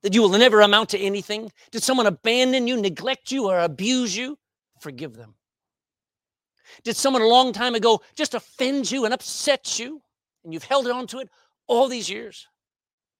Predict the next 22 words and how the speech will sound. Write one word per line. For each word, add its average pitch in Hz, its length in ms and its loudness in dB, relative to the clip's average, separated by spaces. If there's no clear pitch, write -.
Forgive 151 320 -12
them 139 160 -16
right 147 160 -16
now. 110 280 -20
Let 180 140 -16
them 160 100 -10
go 147 100 -8
free. 117 360 -18
Does 185 140 -8
anyone 285 260 4
owe 269 100 6
you 240 140 0
an 208 80 0
apology? 294 680 -4
Or - 20 -20
a - 40 -20
couple 123 200 -14
hundred? 135 300 -12
<laughs> - 960 -20
Forgive 151 220 -6
them 165 80 -6
anyway. 135 420 -6